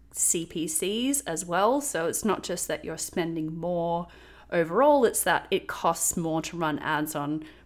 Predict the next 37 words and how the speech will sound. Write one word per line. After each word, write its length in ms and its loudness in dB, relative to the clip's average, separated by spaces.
Prime 240 0
Day. 120 -6
And 100 -6
this 120 -4
is 80 -6
something 240 0
else 220 2
I 80 -4
hear 180 -4
from 200 -6
brands, 360 -6
"Oh, 160 2
it's 140 -2
so 140 -2
expensive 640 -6
to 140 -8
advertise 520 -6
on 160 -8
Prime 320 -6
Day. 360 -8
Maybe 300 -2
we'll 180 -6
just 140 -8
avoid 440 -6
it." 320 -10
And 180 0
we, 400 -2
we 120 -2
did 180 0
a 40 0
study 500 0
on 260 2
that 460 2
on 160 6
the 80 6
blog 360 4
called 500 0